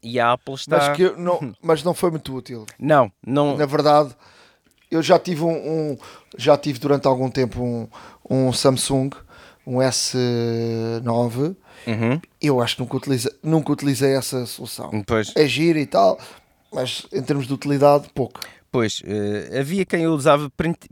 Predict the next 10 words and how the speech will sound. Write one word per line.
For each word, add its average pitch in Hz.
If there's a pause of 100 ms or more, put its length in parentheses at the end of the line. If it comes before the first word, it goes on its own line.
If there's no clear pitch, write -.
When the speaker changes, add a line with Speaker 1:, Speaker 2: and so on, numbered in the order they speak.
Speaker 1:
principalmente 143
quando 143
se -
está 139
a 131
ouvir 113
música, 110
consegues 120
pôr 113
os, 107